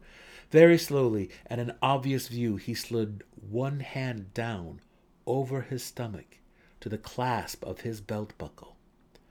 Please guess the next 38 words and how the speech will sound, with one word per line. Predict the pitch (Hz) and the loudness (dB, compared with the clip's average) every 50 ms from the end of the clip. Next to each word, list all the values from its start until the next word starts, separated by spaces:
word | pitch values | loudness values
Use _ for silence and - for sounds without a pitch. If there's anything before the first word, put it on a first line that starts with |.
| _ _ _ _ - | _ _ _ _ -12
The | 90 | -10
deep | 87 104 113 117 - | -6 -4 -4 -4 -4
gnome | 104 107 110 107 107 104 104 104 98 - - | -4 -4 -2 -2 -2 -2 -4 -6 -8 -10 -10
leader's | - 92 104 107 104 101 98 92 - | -8 -6 -4 -4 -2 -2 -2 -4 -4
hands | - - - 110 107 104 101 95 95 92 87 - | -8 -10 -8 -6 -4 -4 -4 -4 -6 -8 -10 -12
wrung | - 92 90 92 98 110 113 123 127 120 107 | -14 -12 -8 -4 -2 -2 0 0 -2 -4 -6
tightly | - - - 131 - - 98 101 | -6 -2 -2 -2 -2 -2 -4 -4
over | 104 104 98 | -4 -4 -4
the | 104 110 | -4 -6
shaft | - - - 123 123 120 - | -6 -2 -2 -2 -2 -2 -4
of | 95 90 | -6 -6
his | 127 117 107 104 | -6 -6 -6 -4
weapon | 107 127 123 - - 98 90 87 - - - - - - - - - | -2 -2 -2 -2 -4 -8 -8 -8 -12 -18 -20 -18 -18 -20 -16 -8 -4
as | 104 104 - | -4 -4 -4
he | - 113 | -2 -4
watched | 104 95 107 110 120 117 - - | -4 -2 -2 -2 -2 -4 -6 -8
the | 92 | -10
dark | 92 - 107 107 107 - - | -8 -6 -6 -6 -6 -6 -6
elf's | 110 104 95 - - - _ - | -6 -6 -6 -6 -10 -12 _ -6
every | 110 110 101 92 104 104 92 | -4 -4 -4 -4 -6 -4 -4
movement. | 90 101 101 98 - 82 76 76 - - - _ _ _ _ _ _ _ _ _ - - _ _ - | -2 -2 -4 -4 -6 -8 -14 -14 -16 -20 -20 _ _ _ _ _ _ _ _ _ -20 -20 _ _ -14
A | 95 | -14
flick | 92 - - 95 101 101 - | -12 -10 -8 -8 -8 -6 -6
of | - 95 90 | -8 -10 -6
Drizzt's | - 107 101 95 - - | -6 -6 -6 -6 -6 -6
wrist | 110 123 127 - - - - _ _ _ _ _ _ _ _ - | -6 -6 -6 -8 -12 -20 -20 _ _ _ _ _ _ _ _ -10
released | - 104 98 98 107 120 117 - - - | -8 -8 -6 -6 -6 -8 -8 -10 -10 -12
the | 101 | -14
clasp, | - - - 120 120 113 107 95 87 - - - | -12 -10 -8 -6 -4 -4 -4 -6 -8 -10 -12 -12
and | 90 | -12
the | 92 - | -10 -10
scimitars | - 107 110 107 - - 95 90 90 85 - | -8 -8 -8 -8 -10 -10 -12 -12 -12 -14 -16
clanged | - - - 104 101 98 92 85 | -16 -14 -10 -8 -6 -6 -8 -8
loudly | 90 95 98 101 107 98 90 85 78 76 73 - - | -6 -6 -4 -4 -4 -6 -8 -10 -14 -14 -16 -16 -14
on | - 95 95 90 90 | -10 -10 -10 -10 -10
the | 92 | -12
stone | - - - 92 87 87 87 | -14 -10 -10 -10 -10 -10 -12
floor. | - - - 90 85 76 | -14 -14 -12 -12 -12 -12